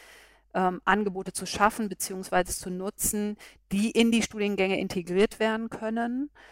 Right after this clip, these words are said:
Also wo wir sozusagen den Nachwuchs, äh, schon, ähm, so qualifizieren, dass er die, dass er die entsprechenden Kompetenzen und Fähigkeiten mitbringt. Ähm, und zum anderen aber auch durch eine Kooperation eben vielleicht eben genau diese Anforderungen direkt in die Hochschulen auch verzahnt werden können. Also wenn man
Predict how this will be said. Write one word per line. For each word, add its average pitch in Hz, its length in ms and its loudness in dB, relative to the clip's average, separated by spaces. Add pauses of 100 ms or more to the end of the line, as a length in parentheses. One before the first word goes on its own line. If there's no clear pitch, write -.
(140)
Also 175 260 0
wo 180 100 -6
wir 185 140 0
sozusagen 180 280 -2
den 175 140 -2
Nachwuchs, 208 840 2
äh, 202 220 -4
schon, 196 540 -6
ähm, 185 540 -4
so 190 220 -8
qualifizieren, 196 840 2
dass 185 180 2
er 180 100 2
die, 180 360 -4
dass - 160 -2
er 185 60 -2
die 180 100 2
entsprechenden 175 460 -4
Kompetenzen 180 560 -6
und 170 80 -8
Fähigkeiten 180 560 -4
mitbringt. 220 600 -2 (920)
Ähm, 180 560 -2
und 196 200 -4
zum 185 160 -6
anderen 208 400 8
aber 196 300 8
auch 190 320 6 (120)
durch 190 220 -2
eine 196 100 -2
Kooperation 190 1040 0
eben 185 300 -2
vielleicht 180 420 2
eben 185 160 -6
genau 180 300 0
diese 185 280 2
Anforderungen 185 500 -2
direkt 185 420 2
in 190 140 -4
die 180 80 -2
Hochschulen 185 500 -8
auch 175 120 -6
verzahnt 202 640 2
werden 170 280 0
können. 165 240 -6
Also 170 220 -8
wenn 175 120 -2
man 180 260 0